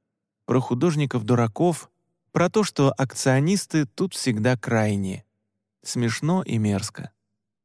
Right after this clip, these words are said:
Эля вот крайне. Сидит сейчас, наверное, в лефортовской тюрьме,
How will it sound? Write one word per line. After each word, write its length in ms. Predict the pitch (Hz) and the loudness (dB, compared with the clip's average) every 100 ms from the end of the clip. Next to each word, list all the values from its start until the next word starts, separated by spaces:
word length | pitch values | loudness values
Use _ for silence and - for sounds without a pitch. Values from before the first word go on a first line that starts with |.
| _ | _
Эля 260 | 185 185 147 | -2 0 0
вот 200 | 123 - | -2 -4
крайне. 600 | 117 104 104 98 98 117 _ _ _ _ _ _ | -4 -2 -2 -4 -6 -10 _ _ _ _ _ _
Сидит 340 | - 190 240 208 | -6 -2 0 -2
сейчас, 360 | 160 143 156 | -2 0 0
наверное, 480 | 143 135 160 151 131 | 2 2 2 2 2
в 60 | 110 | 0
лефортовской 640 | 113 135 127 123 - 117 | -2 -2 -2 -4 -4 -4
тюрьме, 580 | 104 110 110 139 175 147 | -2 0 0 0 0 -2